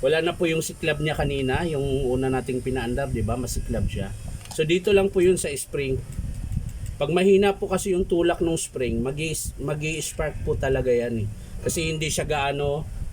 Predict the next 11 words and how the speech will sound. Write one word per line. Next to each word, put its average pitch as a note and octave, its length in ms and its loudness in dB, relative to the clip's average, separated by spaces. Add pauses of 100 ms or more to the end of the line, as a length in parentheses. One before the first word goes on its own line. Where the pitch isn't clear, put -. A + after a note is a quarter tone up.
(120)
nadikit D3 560 -2
sa, D3 320 2 (4000)
yan, A2+ 160 -4
katulad D#3 480 0
nito E3 240 0
mga E3+ 240 0
kabay, D#3+ 240 0
ito - 240 -4
yung C3 160 -2
armature, C#3 480 0
halimbawa. B2 560 2